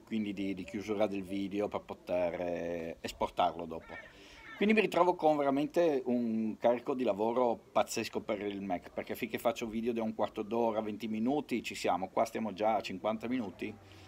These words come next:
sta facendo fatica. Quindi mi è venuta in mente un'idea. Visto che ultimamente sto facendo le live e comunque le state apprezzando,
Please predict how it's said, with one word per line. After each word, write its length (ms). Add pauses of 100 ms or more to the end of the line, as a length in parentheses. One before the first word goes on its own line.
(220)
sta 220
facendo 320
fatica. 500 (600)
Quindi 440
mi 120
è 20
venuta 240
in 80
mente 220
un'idea. 560 (880)
Visto 260
che 60
ultimamente 440
sto 140
facendo 340
le 140
live 340
e 60
comunque 320
le 40
state 240
apprezzando, 760